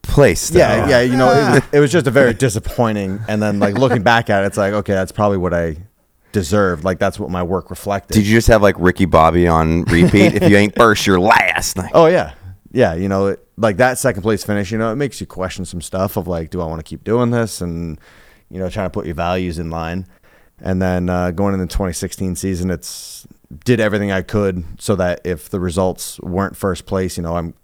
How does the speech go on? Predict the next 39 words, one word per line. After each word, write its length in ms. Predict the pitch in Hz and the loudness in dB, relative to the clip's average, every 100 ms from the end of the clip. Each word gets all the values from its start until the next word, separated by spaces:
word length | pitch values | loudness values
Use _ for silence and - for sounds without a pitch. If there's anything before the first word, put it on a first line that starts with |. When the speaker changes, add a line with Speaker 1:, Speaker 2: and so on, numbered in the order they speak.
| _ | _
Speaker 2:
still 300 | - 110 92 | -6 -2 0
walking 260 | 95 90 92 | 0 -2 -4
away 140 | 90 | -4
with 140 | 90 | -4
my 100 | 82 | -6
head 200 | 73 95 87 | -6 -6 -4
high. 200 | 80 78 | -6 -6
Like, 300 | 80 78 - | -8 -12 -12
I 160 | - 95 | -8 -6
did 180 | 95 87 | -6 -8
everything 340 | 80 80 76 76 | -8 -10 -12 -14
I 80 | 73 | -12
could. 420 | - 92 82 82 _ _ _ _ - _ 92 | -6 -4 -6 -10 _ _ _ _ -20 _ -8
Um, 600 | 82 82 80 76 76 71 _ _ | -4 -2 -2 -4 -6 -10 _ _
luckily, 500 | - 95 - 87 80 76 - _ _ _ | -4 -4 -2 -6 -6 -10 -16 _ _ _
I 120 | - 82 | -8 -4
did 180 | 113 | -4
get 160 | 98 78 | -4 -6
first 240 | 92 85 | -10 -10
place, 320 | - 85 90 87 | -8 -8 -8 -8
and 80 | |
it 40 | 82 | -10
was 120 | 82 | -8
like, 160 | 85 107 | -8 -6
"Okay, 340 | 110 101 87 | -4 -4 -6
like, 340 | 87 82 - _ - | -6 -10 -12 _ -10
I 120 | 90 | -6
liked 420 | 92 90 - - 98 - | -4 -6 -8 -20 -14 -6
that 180 | 90 82 | -4 -2
work 220 | 98 98 | -2 -2
I 80 | 85 | -4
put 200 | 95 95 | -4 -2
in. 40 | |
I 120 | 90 | -4
liked 180 | 87 87 | -4 -4
the 80 | 87 | -6
reward 400 | 85 82 90 87 | -6 -2 -2 -2
I 80 | 82 | -4
got. 360 | 76 73 80 | -6 -8 -8